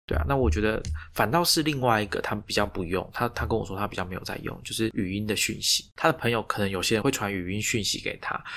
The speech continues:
我跟 Maxine 之前也有针对语音讯息这件事情，在一些之前的新店广播的节目有讨-，跟大家讨论过。然后我，我妈就说她比较少用这个，她就是用讲的，然后让她直接帮你转换语音转文字，然后打出去。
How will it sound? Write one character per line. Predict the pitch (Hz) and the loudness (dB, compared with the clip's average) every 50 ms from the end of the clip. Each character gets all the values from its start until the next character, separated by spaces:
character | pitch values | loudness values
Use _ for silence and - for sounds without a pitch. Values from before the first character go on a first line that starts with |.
| - - - | -10 -8 0
我 | - 113 | 2 4
跟 | 110 139 143 | 4 6 4
Maxine | 135 107 104 127 123 | 2 2 2 0 0
之 | 110 120 | 2 2
前 | 113 - 113 98 | 2 2 2 0
也 | 98 | 0
有 | 101 98 | 0 0
针 | 92 - 98 95 | 0 0 0 2
对 | 107 107 101 95 - | 4 2 2 2 0
语 | 113 101 95 101 | -2 -2 0 0
音 | 110 | 2
讯 | 104 - 117 107 101 | 2 2 2 2 0
息 | - - - | 0 -2 0
这 | 98 107 98 | 0 0 2
件 | 98 101 | 2 2
事 | 95 - 113 | 0 0 -2
情， | - - - - - | -2 -4 -4 -6 -6
在 | - - 104 98 95 | -2 0 2 2 2
一 | 98 101 107 | 0 -2 -4
些 | 101 - 101 95 95 101 - - | 0 0 0 0 -2 -4 -8 -8
之 | - - 110 | -4 -2 -2
前 | 101 - 107 | -2 -2 -2
的 | 107 - - 107 | -4 -6 -6 -4
新 | - - 110 | -4 -4 -2
店 | 101 107 101 | -2 -2 -4
广 | 107 - | -4 -6
播 | - 104 101 95 | -4 -2 -2 -2
的 | 95 | 0
节 | - | -2
目 | 95 95 98 98 | -6 -6 -6 -6
有 | - 98 | -6 -6
讨-， | - - - - - | -8 -10 -12 -10 -8
跟 | - 101 | -6 -2
大 | 98 98 | 0 2
家 | 98 98 | 0 0
讨 | - - - - | 0 -2 -6 -4
论 | - - - - | -4 -6 -6 -6
过。 | - - - 151 151 - - - - - - - - | -6 -4 -4 -4 -4 -8 -12 -12 -10 -10 -12 -8 -2
然 | - 113 | 2 2
后 | 123 - | 2 2
我， | 123 113 101 95 - - | 2 0 -2 -4 -2 0
我 | 113 104 | 0 2
妈 | 98 110 117 120 | 4 4 4 4
就 | 117 113 | 2 0
说 | 107 113 | -4 -2
她 | 110 | -2
比 | 107 - | -2 2
较 | 95 95 98 | 2 2 2
少 | - - - - | 0 -2 -2 -4
用 | 98 95 | -6 -6
这 | 90 - | -6 -8
个， | - - | -6 -4
她 | - 107 | -4 -2
就 | - 110 | -2 -2
是 | 101 107 104 | 0 0 0
用 | 101 104 98 95 95 95 - - | 0 0 -2 -4 -6 -12 -12 -2
讲 | - - 90 - - | -2 -2 -2 -2 -8
的， | - 87 | -8 -6
然 | 87 87 | -4 -4
后 | 95 98 98 | -2 -2 0
让 | 98 95 92 - | 0 0 -2 -2
她 | - - 92 90 87 90 | -2 -2 -2 -2 -4 -6
直 | 90 - 98 | -8 -8 -6
接 | 87 - 95 87 90 90 90 - - - - _ _ - | -4 -2 -2 -2 -2 -6 -10 -12 -16 -20 -20 _ _ -4
帮 | - 104 98 | -4 -4 -4
你 | 92 90 90 | -4 -10 -4
转 | - - - - | -2 -2 -2 0
换 | - 98 90 - | 0 0 -2 0
语 | - 104 98 92 | -2 -4 -4 -4
音 | 98 104 | -4 -4
转 | 104 - 98 - | -2 -2 -4 -2
文 | 92 92 90 - - | -2 -4 -4 -2 0
字， | - - 95 90 | 0 0 0 0
然 | 87 87 | -6 -6
后 | 87 92 | -8 -6
打 | - - - | -6 -6 -6
出 | - - - | -6 -10 -12
去。 | - - - - - | -6 -6 -6 -6 -6